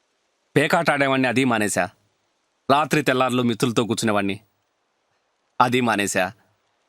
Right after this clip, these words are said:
తర్వాత నేను అనుకున్నాను, నేను వీధి వీధి ఊరూరు తిరిగి, ఆ, యేసు మహిమల్ని వర్ణించాలని, అందరికీ ఆయన గొప్పతనాన్ని తెలియజెప్పాలని,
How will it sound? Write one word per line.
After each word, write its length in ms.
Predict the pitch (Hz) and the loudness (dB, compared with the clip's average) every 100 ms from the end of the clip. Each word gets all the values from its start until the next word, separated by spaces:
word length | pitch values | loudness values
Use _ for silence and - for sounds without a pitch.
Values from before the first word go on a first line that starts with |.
| _ _ _ _ _ _ _ _ _ 139 | _ _ _ _ _ _ _ _ _ -2
తర్వాత 300 | 156 190 170 | 0 0 0
నేను 200 | 135 117 | 0 0
అనుకున్నాను, 480 | 110 120 101 87 107 _ _ _ _ _ _ _ - | 0 0 0 -2 -10 _ _ _ _ _ _ _ -2
నేను 500 | 120 110 101 90 85 _ _ 110 | 0 0 -2 -4 -6 _ _ -2
వీధి 260 | 143 147 | 0 0
వీధి 280 | 131 123 120 | 0 0 0
ఊరూరు 380 | 113 117 117 113 | 0 0 0 0
తిరిగి, 540 | 107 107 110 104 90 _ _ _ _ _ _ _ _ - | 0 -2 0 -2 -4 _ _ _ _ _ _ _ _ -4
ఆ, 420 | 120 107 101 98 - _ _ _ - | -2 0 -2 -4 -6 _ _ _ -2
యేసు 260 | 135 147 151 | 0 0 0
మహిమల్ని 800 | 139 131 120 113 110 104 95 101 _ _ _ _ _ _ _ _ _ _ _ - | 0 0 0 0 0 0 -2 -4 _ _ _ _ _ _ _ _ _ _ _ -2
వర్ణించాలని, 720 | 117 110 98 101 92 87 107 _ _ _ _ _ _ _ - | 0 0 0 0 -2 -2 -6 _ _ _ _ _ _ _ -4
అందరికీ 640 | 113 135 147 139 123 107 92 _ _ _ _ 120 | 0 0 0 0 -2 -2 -6 _ _ _ _ 0
ఆయన 220 | 135 143 | 2 0
గొప్పతనాన్ని 840 | 123 113 151 147 135 123 107 92 _ _ _ _ _ _ _ - | 0 0 0 0 0 0 -2 -4 _ _ _ _ _ _ _ -2
తెలియజెప్పాలని, 840 | 143 151 151 135 117 107 98 95 | 0 0 -2 0 0 0 0 -4